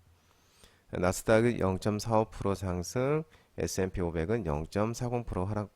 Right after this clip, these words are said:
상승 마감하였습니다. 연방준비제도 연준의 긴축 장기화에 미국 국채금리 상승과 연방정부 셧다운, 셧다운은 이제 연방정부의 일시 업무 중단을 얘기합니다.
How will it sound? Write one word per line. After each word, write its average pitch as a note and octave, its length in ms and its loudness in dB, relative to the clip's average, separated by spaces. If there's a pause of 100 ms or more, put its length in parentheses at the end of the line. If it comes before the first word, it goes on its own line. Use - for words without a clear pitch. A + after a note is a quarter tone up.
(180)
상승 A2+ 340 -2
마감하였습니다. D#2 1040 -6 (1160)
연방준비제도 C#3 1120 8
연준의 A#2 600 8
긴축 B2 400 0
장기화에 F#2+ 800 6
미국 G#2+ 280 2
국채금리 G#2+ 720 2 (380)
상승과 F#2+ 920 2
연방정부 G#2+ 880 4
셧다운, G#2+ 760 4
셧다운은 C#3 720 6
이제 E2+ 200 4
연방정부의 G2+ 720 4
일시 A2 260 0
업무 G2+ 220 6
중단을 F2+ 400 2
얘기합니다. E2 840 -2